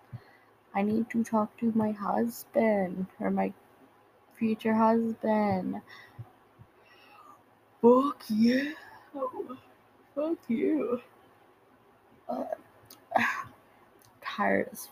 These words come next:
fuck. Um, yes,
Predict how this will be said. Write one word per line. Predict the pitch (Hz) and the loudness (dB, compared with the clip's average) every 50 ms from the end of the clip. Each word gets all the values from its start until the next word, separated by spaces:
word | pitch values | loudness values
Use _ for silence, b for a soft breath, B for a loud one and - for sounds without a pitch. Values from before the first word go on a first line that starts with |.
| - - - | -18 -8 -4
fuck. | - - 202 226 247 277 - - - - - - - _ - - _ _ - - _ _ _ _ _ _ _ - - _ _ _ _ _ _ _ _ _ - 208 | -2 -2 0 -2 -4 -6 -10 -16 -20 -20 -20 -20 -20 _ -20 -20 _ _ -20 -20 _ _ _ _ _ _ _ -20 -20 _ _ _ _ _ _ _ _ _ -4 0
Um, | 185 180 180 180 180 175 180 180 185 190 190 196 214 - - - - 202 | 2 2 2 2 0 -2 -2 -4 -4 -4 -6 -8 -10 -12 -16 -18 -12 -6
yes, | 190 196 196 202 196 185 185 - - - - | -4 0 2 2 2 2 0 -2 -8 -14 -14